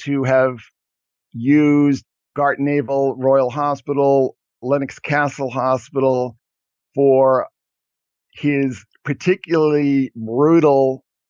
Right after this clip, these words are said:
form of repatterning, as he called it, which was basically instilling a dissociative state in very vulnerable people, particularly women. He seemed to be particularly interested in women, particularly interested in young women.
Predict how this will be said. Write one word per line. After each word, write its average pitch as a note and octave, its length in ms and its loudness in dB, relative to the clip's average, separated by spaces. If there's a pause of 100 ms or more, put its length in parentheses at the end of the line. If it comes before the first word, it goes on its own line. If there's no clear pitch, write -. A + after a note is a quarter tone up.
(300)
form C3 520 0
of A2+ 320 -2 (460)
repatterning, C3 960 -2
as G#2+ 100 -18
he A2+ 100 -12
called G2+ 340 -6
it, - 140 -12 (280)
which B2+ 200 -4
was C3+ 120 0
basically C#3 680 0 (220)
instilling C#3 580 0
a G#2+ 80 -2
dissociative B2 720 -2
state B2+ 440 -2 (180)
in A#2 320 -6 (880)
very C#3+ 320 2
vulnerable A#2 540 -2
people, A2+ 460 -8
particularly C3+ 520 -4
women. G2 340 -4
He C3 140 2
seemed D3+ 240 -4
to C#3 100 -2
be A2+ 240 0 (180)
particularly C3 480 -2
interested A2+ 340 -6
in G#2+ 100 -4
women, A2+ 280 0 (380)
particularly D3 480 0
interested A#2+ 320 -6
in A2 140 -2
young C#3+ 280 4
women. C#3+ 460 2